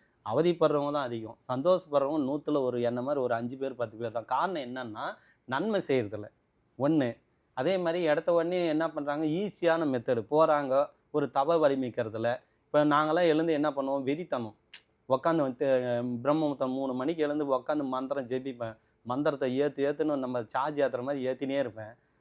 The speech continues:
அதே மாதிரி மூலிகைகள் நிறைய எடுப்பேன். அதே மாதிரி நான் நன்மை, நன்மைன்ற அடிக்கடிக்கு நான் சொல்லினே இருப்பேன். மத்த எந்த மந்திரவாதியும் பாரு, வாயில நன்மைன்ற வார்த்தையே வராது.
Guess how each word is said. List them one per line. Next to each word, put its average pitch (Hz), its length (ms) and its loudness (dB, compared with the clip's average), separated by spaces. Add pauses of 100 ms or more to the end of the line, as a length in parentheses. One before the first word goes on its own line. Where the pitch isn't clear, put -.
(120)
அதே 170 200 2
மாதிரி 151 160 4 (100)
மூலிகைகள் 135 520 2
நிறைய 123 220 0 (120)
எடுப்பேன். 139 340 -2
அதே 156 220 0
மாதிரி 147 200 0
நான் 131 220 -2
நன்மை, 151 280 0 (140)
நன்மைன்ற 139 480 2 (320)
அடிக்கடிக்கு 156 480 4
நான் 135 160 0
சொல்லினே 139 360 2
இருப்பேன். 113 280 -2 (140)
மத்த 135 200 -2 (100)
எந்த 156 220 2 (120)
மந்திரவாதியும் 143 440 4
பாரு, 127 140 2 (140)
வாயில 139 280 4
நன்மைன்ற 131 400 -2
வார்த்தையே 127 280 -4
வராது. 117 260 -8